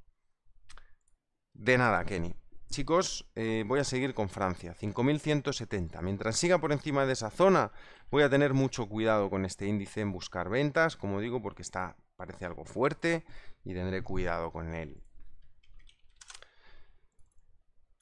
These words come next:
Pero voy a tener la misma idea que el resto de, de índices. Cuidado con la posibilidad de que toque la zona de máximos, el gap que comentábamos aquí, que pasó el gap del origen de la caída, que pasó en muchos instrumentos,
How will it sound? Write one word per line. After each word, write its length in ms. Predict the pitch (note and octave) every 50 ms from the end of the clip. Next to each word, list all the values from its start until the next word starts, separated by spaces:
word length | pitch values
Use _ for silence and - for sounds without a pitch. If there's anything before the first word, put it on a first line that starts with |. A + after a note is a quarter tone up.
| - - _ _ -
Pero 280 | - E3+ F3+ F3+ F#3+ F#3
voy 140 | E3+ E3
a 60 | D#3+ D#3+
tener 220 | D#3+ D#3 D#3 D#3+
la 140 | D3+ D3+ D3+
misma 260 | D#3 C#3+ D3 D#3 D3+
idea 260 | D3+ D#3+ E3+ F3+ F3+
que 100 | - C3+
el 80 | B2 G#2+
resto 340 | B2 C3+ B2+ - - C#3 B2+
de, 300 | A#2+ A2+ A2 G#2+ G#2+ G2
de 260 | F#2+ G#2+ G#2 G#2 G#2
índices. 680 | G#2 G#2 G2 F#2 F#2 - - F#2+ F2+ E2+ - - - -
Cuidado 580 | - A#2+ A#2 A#2 B2+ C#3+ D3 C#3 A#2 G#2 G2+ F#2+
con 380 | - C3+ C#3 C3+ B2 A2 G2
la 100 | F#2+ F#2
posibilidad 720 | E2 G2 F#2+ - - G#2+ G#2 G#2 G2+ A2 A#2+ C3+ C3 A#2+
de 100 | G#2 G2+
que 240 | F2+ - G2+ G2 F#2+
toque 420 | - - - C3 C3+ B2 - - G2+
la 140 | F#2+ F#2
zona 300 | F#2 - A#2 A#2 A#2+ A#2+
de 100 | B2 B2+
máximos, 680 | C3 C#3+ D3+ D3+ D3+ - - D#3+ D#3+ D#3+ E3+ E3 - -
el 200 | - F2+ G2 G2
gap 240 | A#2+ A#2+ A#2 G#2+ -
que 140 | - G2+ F#2+
comentábamos 580 | G2 F#2 F#2 F#2 E2+ G#2+ A2 A2 A2 A2 -
aquí, 320 | A2+ G#2+ - C3 B2+ A#2+ G2+
que 140 | - G2
pasó 480 | E2+ F#2 F2 - - G#2 G#2 G#2 G#2 G2+
el 180 | G2 F#2+ G2 F#2+
gap 160 | A2 G#2+ G2+
del 160 | G#2 G#2+ G#2
origen 360 | G#2 G#2 G#2+ - - G#2+ G#2+
de 60 | G#2+
la 120 | G#2 G#2+ G2+
caída, 440 | - G#2+ G#2+ A#2 A#2 G#2 F#2+ F2 F2
que 100 | - F2
pasó 220 | - F2+ - -
en 60 | G2 G2+
muchos 220 | G#2 - - -
instrumentos, 800 | - - - - D3 D#3+ F3+ F#3+ F#3+ F3 - G#3 A3+ A#3 - -